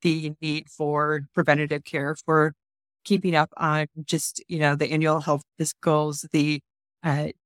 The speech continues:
vaccines, the blood work, the, if there's anything that runs in your family, making sure that you're being screened for that and followed for that as well. So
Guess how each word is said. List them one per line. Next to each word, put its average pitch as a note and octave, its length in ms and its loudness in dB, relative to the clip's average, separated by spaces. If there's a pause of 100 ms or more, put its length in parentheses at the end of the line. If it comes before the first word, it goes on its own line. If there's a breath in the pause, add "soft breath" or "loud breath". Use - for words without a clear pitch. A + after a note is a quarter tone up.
(180)
vaccines, D#3+ 840 -2 (200)
the D3 340 4 (600)
blood D#3+ 200 6
work, E3+ 360 2
the, C#3 340 4
if E3 40 0 (120)
there's E3 200 2
anything D#3+ 320 -2
that D#3+ 160 -2
runs D#3 220 -2
in D#3+ 80 -14
your D3+ 100 -6
family, D#3 320 -6
making D3 260 -12
sure D#3 200 -4
that D3 120 -2
you're D3+ 140 -6
being D3+ 220 -12
screened D#3 360 -2
for D#3+ 120 -2
that C#3 180 2
and E3 100 -8
followed D3 320 0
for E3 140 -4
that D3 220 0
as D3+ 180 -4
well. D#3 240 0
So D#3 320 -6